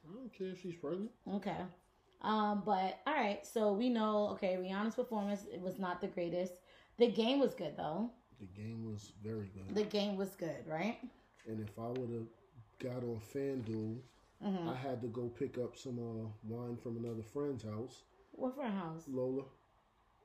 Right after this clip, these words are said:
Speaker 2: <laughs> Please don't be, like, dropping names, okay? <laughs>
Speaker 1: You asked for a friend.
Speaker 2: Uh, you could've just said a close friend of yours.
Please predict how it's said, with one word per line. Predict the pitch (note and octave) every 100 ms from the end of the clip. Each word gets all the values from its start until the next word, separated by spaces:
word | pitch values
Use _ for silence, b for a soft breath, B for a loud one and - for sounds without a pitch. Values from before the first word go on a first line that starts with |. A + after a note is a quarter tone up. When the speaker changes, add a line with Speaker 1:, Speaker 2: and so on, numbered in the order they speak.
| _ - - - -
Speaker 2:
<laughs> | G3+ A3 - -
Please | C#4+ C4
don't | A3+
be, | E3+ - - D#3+ -
like, | F3 E3
dropping | F#3+ E3 E3+
names, | D#3+ D#3+ E3+ -
okay? | F#3+ F#3+ G#3 A3 -
<laughs> | A3
Speaker 1:
You | A#2+ - C#3
asked | C3+ -
for | A#2
a | G#2+
friend. | - C#3 A2 G#2+
Speaker 2:
Uh, | B3
you | C#4+
could've | E4 D#4+
just | C#4+ -
said | B3+
a |
close | A#3+ B3+ B3
friend | - G3
of | F#3
yours. | F#3 F#3 F#3 A3+ A3